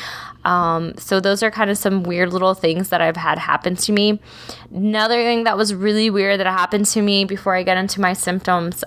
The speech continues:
um, or really just listening everything out, is that <laughs> I, on week two,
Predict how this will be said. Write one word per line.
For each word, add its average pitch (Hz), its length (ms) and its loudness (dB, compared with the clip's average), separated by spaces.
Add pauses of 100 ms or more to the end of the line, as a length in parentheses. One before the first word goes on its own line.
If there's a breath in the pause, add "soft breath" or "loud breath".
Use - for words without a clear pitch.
um, 175 400 2 (480 loud breath)
or 180 220 4
really 180 420 0
just 170 220 -4
listening 185 260 -2
everything 170 400 -2
out, 175 460 0
is 175 480 0 (360 loud breath)
that 175 680 2
<laughs> 190 460 -6
I, 196 440 4 (240)
on 185 200 2
week 240 280 0
two, 226 580 2